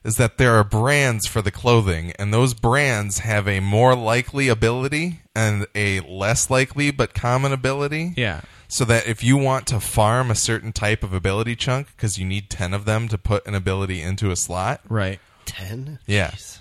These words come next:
Speaker 1: That, you, you can, you can buy that type of brand of gear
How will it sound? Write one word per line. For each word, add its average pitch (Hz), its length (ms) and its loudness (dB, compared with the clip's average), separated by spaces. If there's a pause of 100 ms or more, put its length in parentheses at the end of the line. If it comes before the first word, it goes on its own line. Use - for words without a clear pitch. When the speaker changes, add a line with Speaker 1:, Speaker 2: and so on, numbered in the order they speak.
(140)
Speaker 1:
That, 110 540 0
you, 123 640 -2
you 117 180 4
can, 113 420 0
you 110 160 -2
can 101 300 -2
buy 127 280 2
that 127 280 0
type 127 240 0
of 98 140 0
brand 107 260 2
of 98 140 -4
gear 107 340 0